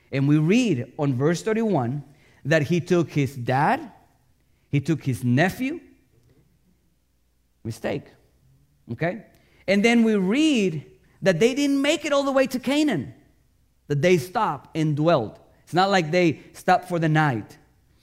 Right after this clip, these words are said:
It's like that they stopped for a few weeks to, to get everything in order. No, they dwelt in Haran. Okay? Number one, first mistake,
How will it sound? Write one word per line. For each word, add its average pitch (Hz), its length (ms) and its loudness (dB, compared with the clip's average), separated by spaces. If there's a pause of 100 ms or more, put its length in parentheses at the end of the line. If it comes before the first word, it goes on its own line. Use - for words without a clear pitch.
(160)
It's 139 100 -6
like 160 260 0
that 143 140 -6
they 175 120 0
stopped - 240 -2
for 165 100 0
a 147 60 0
few 165 200 0
weeks 156 400 2
to, 143 180 0 (240)
to 156 80 -2
get 156 120 2
everything 151 480 2
in 135 100 0
order. 139 240 0
No, 123 240 -2 (200)
they 160 220 2
dwelt 139 760 -2 (800)
in 127 120 -2
Haran. 110 480 -6 (1400)
Okay? 139 320 -4 (880)
Number 127 260 0
one, 156 280 0
first 170 240 -6
mistake, 170 380 -4